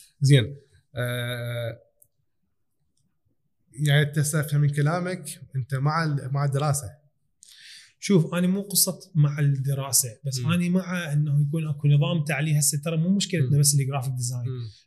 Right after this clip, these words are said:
Speaker 2: اليوم، اليوم أكثر الشركات يفحطون على الميل يقون، آه، واحد يشتغل
Speaker 1: شخص.
Speaker 2: ماركتينج.
Speaker 1: مم، مثلًا، إيه.
Speaker 2: آه،
Speaker 1: لا، لا، هو
Speaker 2: أو،
Speaker 1: يعني،
Speaker 2: أو
Speaker 1: مو
Speaker 2: من-،
Speaker 1: بس، مو
Speaker 2: يعني،
Speaker 1: بس ال-
Speaker 2: ال-، إحنا ال-، اللي معدلاته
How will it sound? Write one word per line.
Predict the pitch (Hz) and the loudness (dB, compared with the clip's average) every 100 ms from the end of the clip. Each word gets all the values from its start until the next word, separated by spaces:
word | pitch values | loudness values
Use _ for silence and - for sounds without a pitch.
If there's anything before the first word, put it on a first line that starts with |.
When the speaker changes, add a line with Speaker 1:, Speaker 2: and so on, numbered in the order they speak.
| - | 2
Speaker 2:
اليوم، | 170 190 185 - | 6 6 2 -2
اليوم | 147 156 170 | -2 0 -2
أكثر | 170 160 170 | -6 -4 2
الشركات | 143 - 139 120 156 143 147 - _ _ _ _ 160 | 2 2 0 0 0 0 -2 -12 _ _ _ _ -8
يفحطون | 151 156 156 - 165 185 196 | 0 2 2 0 -2 2 2
على | 160 175 | 2 2
الميل | 175 170 | 2 2
يقون، | 160 147 175 | 4 4 4
آه، | 170 156 147 143 135 135 127 135 - 127 131 - - - 139 | 4 4 6 4 2 -4 -8 -14 -18 -20 -20 -20 -20 -4 0
واحد | 147 147 | 2 4
يشتغل | 139 143 147 | 4 6 6
Speaker 1:
شخص. | 156 | 8
Speaker 2:
ماركتينج. | 175 185 196 165 127 117 | 6 4 4 4 2 0
Speaker 1:
مم، | 143 135 | -2 -2
مثلًا، | 156 147 131 135 | -2 -2 -4 -2
إيه. | 139 143 - - | -2 -2 -6 0
Speaker 2:
آه، | 147 | 6
Speaker 1:
لا، | 170 | 8
لا، | 233 | 8
هو | 226 190 | 8 6
Speaker 2:
أو، | 160 | 6
Speaker 1:
يعني، | 147 175 180 | 6 6 8
Speaker 2:
أو | 180 | 6
Speaker 1:
مو | 170 | 8
Speaker 2:
من-، | |
Speaker 1:
بس، | 208 208 | 6 6
مو | |
Speaker 2:
يعني، | 165 180 175 | 6 4 4
Speaker 1:
بس | - | 0
ال- | 147 127 | -2 -2
Speaker 2:
ال-، | 156 - - _ 151 | -2 -2 -6 _ -12
إحنا | - 170 165 | -6 -4 -2
ال-، | 147 143 139 135 135 131 127 127 123 127 - 143 | 0 0 -2 -10 -12 -12 -14 -16 -20 -20 -10 -4
اللي | 139 139 143 | -4 -2 -2
معدلاته | 139 131 135 147 147 147 135 | -2 -6 -4 -4 -2 -2 -4